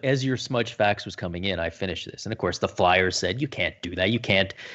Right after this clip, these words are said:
you can't trade somebody once they sign an offer sheet and you've been informed of it." And, and so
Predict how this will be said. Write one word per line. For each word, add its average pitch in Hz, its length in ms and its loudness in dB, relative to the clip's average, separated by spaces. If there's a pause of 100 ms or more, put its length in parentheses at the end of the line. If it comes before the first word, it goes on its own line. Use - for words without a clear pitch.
(240)
you 113 120 4
can't 165 260 4
trade 170 320 4
somebody 95 320 0
once 95 240 -4
they 98 160 2
sign 92 280 4
an 87 80 0
offer 90 280 0
sheet 85 240 -4
and 90 60 -6
you've 90 100 -2
been 87 140 -4
informed 120 420 2
of 87 140 4
it." - 180 -8
And, - 200 -6
and 87 220 0
so 85 360 2